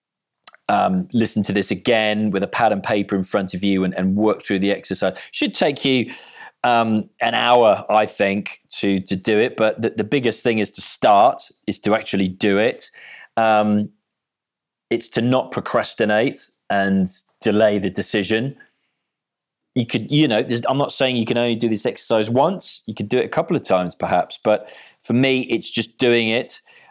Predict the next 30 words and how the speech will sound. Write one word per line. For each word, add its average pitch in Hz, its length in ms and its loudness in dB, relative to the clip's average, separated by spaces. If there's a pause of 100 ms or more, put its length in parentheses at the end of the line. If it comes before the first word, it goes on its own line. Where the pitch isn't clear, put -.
(140)
um, 104 220 2
starting 110 840 0
something, 117 800 -2 (140)
going 117 300 2
with 107 140 2
your 101 180 2
gut. - 560 2 (500)
Um, 107 420 2
you 107 140 2
need 123 260 2
a 110 80 0
real 113 260 4
world 104 220 4
application 107 720 -2
for 110 520 2
it, - 360 -4 (140)
um, 98 560 0
if - 180 -8
you 101 100 0
wanna 98 380 0 (240)
make 95 240 -2
money 98 440 2
and 95 100 0
make 98 220 -2
this 92 220 -4
your, 98 220 0
your 95 180 0
big 92 300 -4
thing. 135 580 -2 (500)
Um, 104 720 2